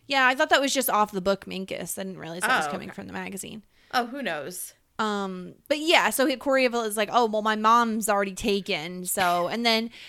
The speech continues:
Speaker 1: then freaking, uh, Minkus is like, "Oh, well, just look for someone in a dress," which Corey takes very literally. <laughs>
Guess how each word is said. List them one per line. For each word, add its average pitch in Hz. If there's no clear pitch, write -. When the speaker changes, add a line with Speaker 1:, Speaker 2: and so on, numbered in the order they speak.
Speaker 1:
then 349
freaking, 320
uh, 247
Minkus 254
is 233
like, 214
"Oh, 294
well, 240
just -
look 370
for 311
someone 277
in 247
a 226
dress," 208
which 269
Corey 370
takes 269
very 202
literally. -
<laughs> -